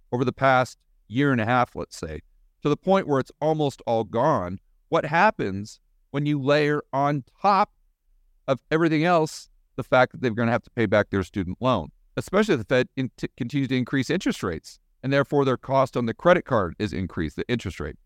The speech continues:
Maybe they have to roll over some debt, maybe an auto loan. So I, I personally don't see anything that would stop the savings rate going right back down, or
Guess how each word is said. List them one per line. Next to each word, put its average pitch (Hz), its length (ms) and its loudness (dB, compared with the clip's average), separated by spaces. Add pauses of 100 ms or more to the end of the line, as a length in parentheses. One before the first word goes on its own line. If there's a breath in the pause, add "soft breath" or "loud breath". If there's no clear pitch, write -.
(480)
Maybe 113 140 0
they 127 40 4
have 123 100 2
to 117 80 -6
roll 123 220 0
over 135 120 0
some 127 220 -6
debt, 151 220 2
maybe 104 180 -4
an 110 140 -6
auto 143 280 0
loan. 85 340 -8 (360)
So 147 380 0 (360)
I, - 80 -6 (100)
I 175 340 4
personally 135 480 -2 (180)
don't 135 260 0 (140)
see 135 380 -4
anything 127 600 0 (120)
that 123 140 -6
would 113 140 -4
stop 143 420 0 (180)
the 113 60 -8
savings 143 520 0
rate 98 340 0
going 117 260 -2
right 127 220 2
back 127 240 0
down, 104 300 0 (160)
or 107 160 -2